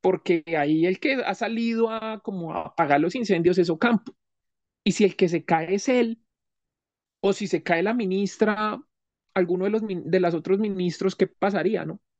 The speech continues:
Entonces, yo creo que antes de que se acabe este año, alguno de los ministros cae,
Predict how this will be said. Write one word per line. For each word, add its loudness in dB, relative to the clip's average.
Entonces, 0
yo 0
creo 2
que -4
antes -6
de -4
que -2
se 4
acabe 4
este 0
año, -4
alguno 0
de 2
los -2
ministros -2
cae, -4